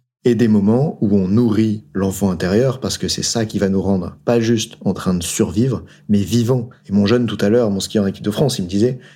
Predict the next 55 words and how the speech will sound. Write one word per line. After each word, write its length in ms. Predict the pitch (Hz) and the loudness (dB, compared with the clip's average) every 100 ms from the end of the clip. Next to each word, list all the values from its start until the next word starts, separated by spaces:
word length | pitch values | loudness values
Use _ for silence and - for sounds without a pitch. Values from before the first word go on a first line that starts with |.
| _ | _
J'ai 140 | 113 107 | 0 2
envie 180 | 110 | 2
d'avoir 260 | 127 107 98 | 2 2 2
la 120 | 98 | 0
fougue 420 | - - 180 170 | -4 -2 2 2
en 80 | 135 | 2
moi. » 340 | 117 135 143 139 - _ | 2 0 -2 -6 -18 _
Et 60 | 101 | -4
je 80 | |
trouvais 240 | - 120 139 | -2 0 2
que 60 | |
des 80 | 110 | 0
fois, 200 | - 139 | 0 0
ben, 480 | 113 92 90 - - - - | 0 0 -4 -6 -8 -8 -8
cette 240 | - - | -8 -8
flamme, 320 | - 143 139 104 | -4 0 2 0
elle 80 | |
était 160 | 101 107 | 0 0
un 100 | 113 | 0
peu 160 | 113 139 | 0 -2
éteinte, 400 | 139 170 143 104 | 0 0 0 0
il 140 | 98 | 0
l'avait 240 | 101 117 | 2 0
pas. 320 | 117 135 131 - _ _ _ | -2 -4 -6 -12 _ _ _
Et 60 | 110 | -4
il 100 | 104 | 0
peut 100 | 110 | 2
voir 340 | 113 147 - | 2 0 0
tous 100 | - | 0
les 100 | 143 | 2
moments 220 | 117 123 | 2 2
dans 80 | 127 | 2
lesquels, 400 | 110 107 101 95 | 2 2 0 -2
quand 320 | - 147 135 | -2 -2 0
il 80 | 117 | -2
joue, 280 | 101 143 170 | 0 0 0
ça 180 | - 101 | -2 -2
ravive 400 | 120 117 131 120 | -2 0 -2 0
cette 180 | 113 - | -4 -2
flamme 240 | 113 104 | 0 0
en 80 | 98 | 0
lui, 240 | 123 - - - - | 0 -2 -8 -16 -6
et 100 | 98 | -2
il 100 | 92 | -2
a 60 | |
besoin 320 | 92 95 117 | -2 0 2
de 80 | 107 | 2
cette 220 | - - | -2 -8
flamme-là, 460 | - 104 98 107 107 | -2 0 2 2 0
de 80 | 92 | -2
cette 220 | 95 95 | -6 -8
fougue-là 500 | - - 110 104 95 | -12 -4 0 0 -2
pour 200 | - 92 | -8 -12
être 100 | 87 | -12
performant. 460 | 92 - 90 90 | -14 -10 -10 -10